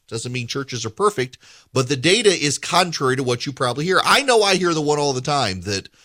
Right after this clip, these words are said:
um, the divorce rate within the church is, is the same as out of the church. Actually, that's not true.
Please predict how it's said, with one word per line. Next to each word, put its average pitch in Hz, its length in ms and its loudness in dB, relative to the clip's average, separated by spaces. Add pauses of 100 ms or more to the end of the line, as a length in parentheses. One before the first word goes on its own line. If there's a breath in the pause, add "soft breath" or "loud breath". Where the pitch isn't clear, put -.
(200 soft breath)
um, 107 500 -2
the 123 180 -2
divorce 135 480 -2
rate 139 160 2
within 127 280 -2
the 120 80 -2
church 127 340 -2
is, - 240 -6
is 123 220 -2
the 113 80 -8
same 131 260 -2
as 107 80 -4
out 131 120 2
of 127 60 0
the 107 60 -6
church. 113 240 -4
Actually, 139 300 -4
that's 113 240 -6
not 107 180 -4
true. 165 260 -2